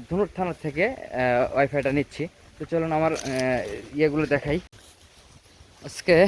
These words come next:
আমার এই যে ওয়াইফাইয়ের তারগুলো খুলতেছি। আসলে, আহ, ওয়াইফাইটা এই যে তার, এ-, এ-, এখান থেকে নিয়েছিলাম, অর্থাৎ, আহ, শেরপুর থানার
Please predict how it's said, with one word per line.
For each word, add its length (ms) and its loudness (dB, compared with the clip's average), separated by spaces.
আমার 240 4
এই 80 0
যে 100 4
ওয়াইফাইয়ের 360 4
তারগুলো 400 4
খুলতেছি। 540 0
আসলে, 280 0
আহ, 1500 -2
ওয়াইফাইটা 640 8
এই 80 -10
যে 160 -6
তার, 160 0
এ-, 200 4
এ-, 240 8
এখান 180 6
থেকে 200 6
নিয়েছিলাম, 440 6
অর্থাৎ, 260 4
আহ, 420 0
শেরপুর 400 4
থানার 200 4